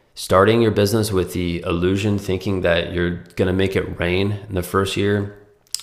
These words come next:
and you're gonna be able to sleep in on Monday or Tuesday,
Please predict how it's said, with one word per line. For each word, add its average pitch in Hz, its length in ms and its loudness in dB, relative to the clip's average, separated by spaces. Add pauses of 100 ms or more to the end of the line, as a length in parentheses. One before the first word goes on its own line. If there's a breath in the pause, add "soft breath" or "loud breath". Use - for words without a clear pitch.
(300 loud breath)
and 87 520 -2 (360 loud breath)
you're 87 160 -2
gonna 92 200 0
be 98 140 2
able 92 220 4
to 87 80 0
sleep 95 380 -2
in 92 120 2
on 87 140 2
Monday 95 580 2
or 85 120 0
Tuesday, 92 680 0